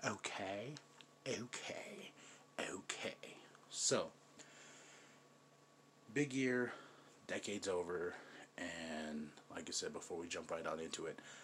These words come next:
I gotta show some love for a documentary that I am absolutely in love with.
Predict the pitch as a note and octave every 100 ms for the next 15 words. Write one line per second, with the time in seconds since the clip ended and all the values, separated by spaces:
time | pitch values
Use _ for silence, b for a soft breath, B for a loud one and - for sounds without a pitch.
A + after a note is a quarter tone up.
0 | B B B - - D#2+ - F#2 E2+ F2+
1 | E2 E2+ - D#2+ D#2 D2+ D#2+ D#2+ D#2 D2
2 | - - - - D#2+ D#2 D#2 - B -
3 | - E2 E2 - E2+ F#2+ - - C#2+ B
4 | B B - G#2 F#2 - - - - -